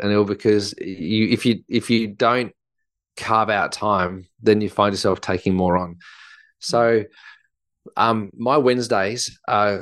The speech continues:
my Wednesday mornings are golf. It's always golf. Um, so it breaks up my week. Um, and then if I have an opportunity on a Monday, I'll play golf. But if somebody like you, Anil, says to me, "Damo, can you do a podcast on a Monday?" It's a yes from me, you know. So, like, I will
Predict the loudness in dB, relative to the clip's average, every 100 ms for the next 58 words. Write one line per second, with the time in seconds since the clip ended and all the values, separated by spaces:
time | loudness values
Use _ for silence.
0 | -2 0 2 0 0 -2 -2 -2 -2 -4
1 | -10 -14 -4 -2 0 0 -2 -8 -20 _
2 | _ -8 -6 -4 0 0 0 -2 -4 -4
3 | -6 -14 -6 -4 0 0 0 0 0 0
4 | -4 -4 -2 0 -2 -6 _ -8 -2 0
5 | 0 0 -4 -6 -2 2 2 0 -4 -4
6 | -2 0 0 0 -2 -4 -2 0 2 0
7 | 0 -2 -2 0 0 0 -2 -4 0 0
8 | 0 0 -2 0 0 0 0 0 0 2
9 | 0 0 -2 -2 0 -2 -2 0 -2 -2
10 | -2 0 0 0 -2 -2 0 2 2 0
11 | -4 -2 -2 0 0 0 0 0 -2 0
12 | -2 0 0 2 2 0 -2 0 -2 -4
13 | -8 -2 0 0 -2 -2 -2 -2 -4 -2
14 | 0 0 -2 -2 -2